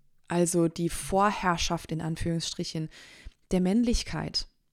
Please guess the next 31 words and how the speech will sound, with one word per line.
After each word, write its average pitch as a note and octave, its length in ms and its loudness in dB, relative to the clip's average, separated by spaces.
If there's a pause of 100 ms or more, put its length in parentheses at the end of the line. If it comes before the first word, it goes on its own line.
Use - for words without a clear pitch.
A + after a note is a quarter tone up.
(1600)
Es G3 200 2
war G3+ 80 4
Jahre, B3+ 560 4
Jahre, A3+ 400 2
Jahre G3+ 340 0
lang, F#3+ 300 2
Jahrhunderte A3 540 0
lang, D#3 360 -4 (800)
war F3+ 280 4
es G3+ 200 2
normal, G3 520 2
dass F3 360 0
Männer G#3+ 640 2
dominiert A3+ 580 2
haben, D#3+ 440 -4 (340)
dass F3+ 220 0
Männer A3+ 460 0
in G#3 200 2
den G3+ 500 2
Großkonzernen G3+ 720 -2
an G#3+ 80 0
der A#3 80 0
Spitze - 420 -4
sind, E3 260 -6
dass E3+ 200 -2
Männer G3+ 240 2
in A3 80 2
der A3 80 4
Politik A3 560 -2
sind, E3+ 260 -4
dass - 240 -2